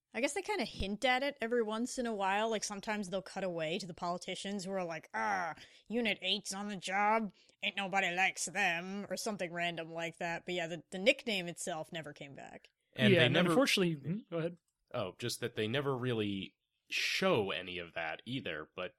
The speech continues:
Speaker 2: we'll get into that more in detail. But it's just, it's all these politicians saying, "We don't like these guys, we don't like these guys." Well, why is never really addressed.
Speaker 3: Right, and actually, in the end, it mostly ends up being the governor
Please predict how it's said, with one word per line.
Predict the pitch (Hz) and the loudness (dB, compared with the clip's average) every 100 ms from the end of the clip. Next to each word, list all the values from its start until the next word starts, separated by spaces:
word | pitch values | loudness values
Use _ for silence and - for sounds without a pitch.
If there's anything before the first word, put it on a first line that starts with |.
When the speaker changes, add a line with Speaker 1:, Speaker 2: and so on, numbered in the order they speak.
| _ | _
Speaker 2:
we'll | 90 104 101 | -12 -10 -4
get | 127 117 | -2 0
into | 104 92 | -2 -2
that | 98 92 | -2 -2
more | 98 92 | -6 -4
in | 82 | -6
detail. | 85 101 92 85 87 | -6 -6 -4 -4 -2
But | 90 | -4
it's | 95 | -4
just, | - 101 - - - | -4 -4 -6 -18 -4
it's | 127 | -4
all | - 147 139 | 2 2 2
these | 135 | 0
politicians | - 127 117 131 - 101 | 2 4 4 0 -4 -2
saying, | - 156 104 87 | 2 4 4 2
"We | 76 127 | 0 2
don't | 143 113 | 2 2
like | 127 - | -2 -2
these | 107 - | -4 0
guys, | 107 92 87 | 2 0 -2
we | 104 | -2
don't | 127 | 0
like | 113 127 | 0 -2
these | 123 104 | -2 -2
guys." | 98 80 - | -2 -4 -4
Well, | 104 95 85 - _ | -2 -2 -4 -10 _
why | 135 165 139 85 80 | -2 4 6 6 0
is | 64 95 | -6 -6
never | 113 107 101 | -6 -6 -4
really | 107 92 82 | -2 -2 -4
addressed. | 73 - 80 69 - - - _ _ _ _ _ | -6 -8 -6 -2 -4 -4 -14 _ _ _ _ _
Speaker 3:
Right, | 170 131 | -4 -2
and | 196 | 4
actually, | 240 - 196 | 4 6 4
in | 254 | 6
the | 220 190 | 6 6
end, | 220 196 165 | 6 4 2
it | 156 | 0
mostly | 160 165 196 - 170 | 2 6 6 4 0
ends | 160 151 | -2 -2
up | 143 | -4
being | 165 156 147 | 0 0 0
the | 135 | -4
governor | 135 175 196 147 120 113 | 2 4 4 2 -8 -14